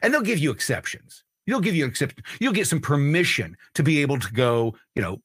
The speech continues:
someplace else, uh, down the road that's more, uh, it's farther away than, than fifteen minutes. You, you'll have to go to the city or, or the county and,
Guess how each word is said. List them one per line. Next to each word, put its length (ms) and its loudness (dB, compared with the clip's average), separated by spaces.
someplace 540 2
else, 460 -4
uh, 240 -2
down 180 4
the 80 2
road 260 2
that's 220 -4
more, 520 2
uh, 140 -2
it's 100 -2
farther 320 4
away 240 2
than, 300 0
than 160 -2
fifteen 360 0
minutes. 380 -4
You, 120 -2
you'll 180 2
have 140 2
to 80 0
go 160 2
to 80 0
the 100 0
city 420 0
or, 140 0
or 120 0
the 100 -2
county 420 0
and, 80 -4